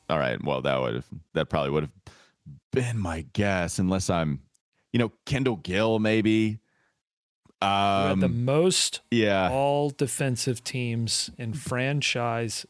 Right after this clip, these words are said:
Speaker 2: history.
Speaker 1: Yeah, but I guess Alonzo didn't play here that long, so that's what would prohibit me from saying that. But at the same time, does three get it done?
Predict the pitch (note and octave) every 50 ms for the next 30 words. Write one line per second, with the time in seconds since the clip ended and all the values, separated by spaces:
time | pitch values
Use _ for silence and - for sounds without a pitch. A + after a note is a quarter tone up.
0 | - - - C3 A2+ - - - G#2 F#2+ F2+ F#2 A3 B3 C4 B3+ F3+ F3 E3+ E3
1 | D#3+ C#3 G#3 A#3 A3 - F3+ D#3 D3+ D#3 F#3+ A3 F#3 G3 F#3+ F3 C#3+ D#3 D3+ C3
2 | A#2 - - C3+ D#3 F#3+ G#3+ F3+ D#3+ A#2+ F#2+ D#2+ E2 D#2+ D2 A#1+ D2 D2 C#2 C#2
3 | D2+ E2+ G2 G#2 - C3 A2 C3+ D#3+ D#3+ - D#3 D#3 C3+ G#2+ A2 G2+ F#2+ F2 D#2+
4 | D2 - _ - A2+ A2+ A#2+ B2 B2+ E2+ A2+ A#2 A2 - G2+ F2+ E2 - - A#2+
5 | C3+ D#3+ E3 C#3 D#2 D#2 C#2+ C2+ C2+ D#2 G2 - - A#2 G#2+ A2 - - A#2+ A2+
6 | G#2+ F#2 A2 G#2+ A#2 A#2+ A2+ F2 D#2+ - - - - F#2+ G2 A2 A2+ A2 G#2 F2+
7 | D#2+ D2 D2 D2 C#2 F#2+ G2 F2+ D2 B1 D#2+ E2 G2+ A2 E2 C#2 B1+ C#2 D2